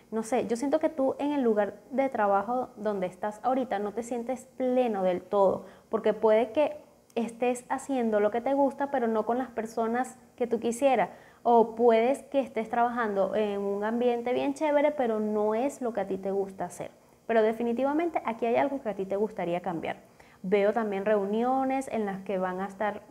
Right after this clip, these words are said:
to-, tocándose puntos sobre nuevas responsabilidades, nuevas tareas, o es posible que también estén hablando de nuevos proyectos y cuánto te van a estar pagando en este próximo ciclo.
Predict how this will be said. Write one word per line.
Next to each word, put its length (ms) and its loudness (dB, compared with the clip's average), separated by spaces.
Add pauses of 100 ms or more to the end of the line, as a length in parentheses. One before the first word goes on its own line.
(120)
to-, 160 -14
tocándose 540 -4
puntos 760 -2 (260)
sobre 680 4
nuevas 300 2
responsabilidades, 1160 0
nuevas 280 -6
tareas, 580 0 (220)
o 160 6
es 120 4
posible 520 -4
que 80 -4
también 340 -4
estén 280 -6
hablando 480 -2
de 300 0
nuevos 320 -4 (140)
proyectos 760 -2 (220)
y 320 -2
cuánto 500 2
te 100 -2
van 160 0
a 40 -6
estar 240 -4
pagando 520 -2 (300)
en 220 0
este 340 0
próximo 600 -6
ciclo. 340 -12